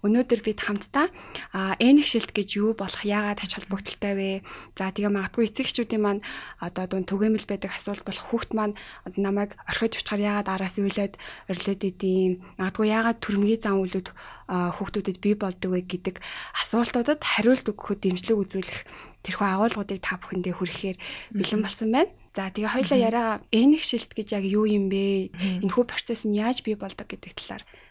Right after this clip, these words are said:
Speaker 1: хуваалцъя, те.
Speaker 2: Мгм, мгм. За, тэгэхээр нөгөө сая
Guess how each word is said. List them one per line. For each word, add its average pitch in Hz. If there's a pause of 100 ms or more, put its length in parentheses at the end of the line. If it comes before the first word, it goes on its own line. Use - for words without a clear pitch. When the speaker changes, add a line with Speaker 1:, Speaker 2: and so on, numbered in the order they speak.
(160)
Speaker 1:
хуваалцъя, -
те. - (240)
Speaker 2:
Мгм, 180
мгм. 185 (720)
За, 175
тэгэхээр 202
нөгөө 185
сая 202